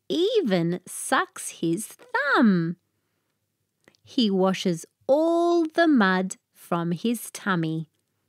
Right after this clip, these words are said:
He washes the dust from his butt. He lifts his wings up.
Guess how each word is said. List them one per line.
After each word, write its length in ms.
He 240
washes 720
the 140
dust 680
from 400
his 320
butt. 400
He 300
lifts 520
his 240
wings 540
up. 360